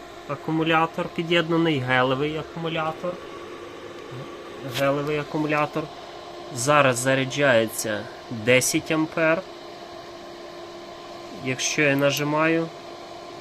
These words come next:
буде зараз п'ять ампер. Воно поступово переходить на п'ять ампер. Зараз включений кулер охолодження. Е, так як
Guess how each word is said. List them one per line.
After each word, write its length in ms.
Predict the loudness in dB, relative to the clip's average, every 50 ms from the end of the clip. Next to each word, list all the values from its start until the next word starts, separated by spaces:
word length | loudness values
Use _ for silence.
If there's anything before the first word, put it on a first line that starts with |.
| -14 -14 -12 -10
буде 460 | -4 -2 -2 0 4 4 4 4 2 0
зараз 340 | -2 0 2 2 4 2 2 0 -6 0
п'ять 280 | 4 4 4 4 4 2
ампер. 380 | -2 -2 0 -2 -2 -2 -2 -4 -6 -10 -12 -14 -14 -14 -14 -12 -2 2
Воно 220 | 6 6 6 6
поступово 760 | 4 2 -2 -2 0 0 -2 -2 2 4 4 6 6 4 2 0 -2
переходить 680 | -2 0 0 -2 -2 -4 -4 -2 -2 -4 -4 -4 -2
на 160 | -2 -2 -2 -2 -2 0
п'ять 280 | 0 0 0 0 -2
ампер. 460 | -4 -4 -4 -2 0 2 2 2 0 -2 -10 -14 -14 -14 -14 -14 -12 -8
Зараз 340 | 0 4 6 8 8 6 4
включений 840 | 2 -6 -8 -2 2 4 4 4 2 0 -2 -2 0 0 0 -2 -4 -6 -2
кулер 460 | 2 4 4 6 6 6 4 4 2 -2 -10 -14 -16 -10 -2 -2
охолодження. 880 | -2 0 2 2 2 4 4 4 2 2 2 2 2 2 2 2 -2 -4 -6 -14 -16 -16 -16 -16 -18 -18 -18 -16 -6 -2 2
Е, 220 | 4 4 4 4
так 280 | 2 4 2 2 4 4
як 120 | 0 0